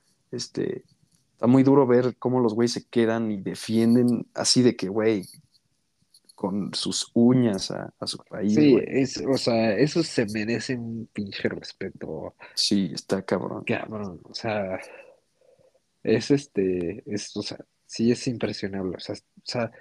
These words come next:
Speaker 2: la gente que le falta respeto, en especial en Estados Unidos, a los veteranos, es como, "No mames, pendejo", o sea,
Speaker 1: Sí.
Speaker 2: o sea,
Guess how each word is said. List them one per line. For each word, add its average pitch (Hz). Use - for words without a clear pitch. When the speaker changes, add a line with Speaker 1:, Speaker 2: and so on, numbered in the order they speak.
Speaker 2:
la 123
gente 190
que -
le 113
falta 139
respeto, 120
en 170
especial 262
en 269
Estados 165
Unidos, 147
a 127
los 110
veteranos, 123
es -
como, 180
"No 180
mames, 220
pendejo", 123
o 110
sea, 117
Speaker 1:
Sí. -
Speaker 2:
o -
sea, 139